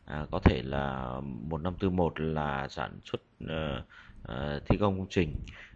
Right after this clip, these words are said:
ờ, nhưng một năm tư hai là tập hợp các cái chi phí kinh doanh dở dang, ờ, của sản phẩm, thành phẩm.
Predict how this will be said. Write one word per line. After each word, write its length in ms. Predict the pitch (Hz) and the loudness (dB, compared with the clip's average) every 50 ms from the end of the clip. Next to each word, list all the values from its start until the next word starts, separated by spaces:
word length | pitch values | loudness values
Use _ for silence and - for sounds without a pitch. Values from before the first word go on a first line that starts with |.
| - - | -20 -14
ờ, 200 | - 60 64 65 67 | -10 -8 -8 -6 -2
nhưng 260 | 80 98 101 101 98 | 0 2 2 4 4
một 160 | 90 87 87 - | 4 4 4 4
năm 160 | 92 92 92 | 2 0 0
tư 100 | 98 98 | 0 0
hai 360 | 98 98 98 98 95 90 85 | 2 2 2 2 2 2 0
là 560 | 80 82 78 76 71 69 65 65 64 64 60 58 55 - - - - - - - - - - - - - _ - - - _ _ _ _ - - _ _ _ | 0 0 0 0 0 -2 -2 -2 -4 -4 -6 -8 -12 -14 -16 -18 -18 -18 -18 -18 -18 -18 -18 -18 -20 -20 _ -20 -20 -20 _ _ _ _ -20 -20 _ _ _
tập 160 | - 82 78 | -2 -2 0
hợp 160 | 87 82 73 - | 0 0 0 -2
các 140 | - 73 73 - | -4 -6 -4 -4
cái 120 | 107 101 | -6 -6
chi 140 | - 104 98 | -4 -4 -4
phí 300 | 98 - 90 85 90 95 | -2 -2 -2 -2 -2 -2
kinh 180 | 90 - 107 101 | -4 -4 -2 0
doanh 160 | 104 101 98 | 0 0 0
dở 160 | 90 82 62 - | 0 -2 -2 0
dang, 400 | - 95 95 98 95 92 90 90 87 - - - - - - - - - - | 0 2 2 2 0 -2 -4 -8 -10 -14 -18 -20 -20 -20 -20 -18 -18 -16 -12
ờ, 280 | - 67 69 65 67 67 - | -10 -8 -8 -8 -8 -8 -4
của 600 | - 80 73 60 57 57 55 57 55 52 50 52 57 | -2 0 0 0 0 -2 -4 -4 -6 -6 -6 -8 -8
sản 300 | - - - 90 76 - - | -10 -6 -2 -2 -2 -2 -2
phẩm, 180 | - 87 82 - - - - _ _ - - - | -2 -2 -2 -2 -4 -10 -20 _ _ -20 -12 -6
thành 140 | - 82 73 - | -6 -4 0 2
phẩm. 180 | - 80 - | 2 2 2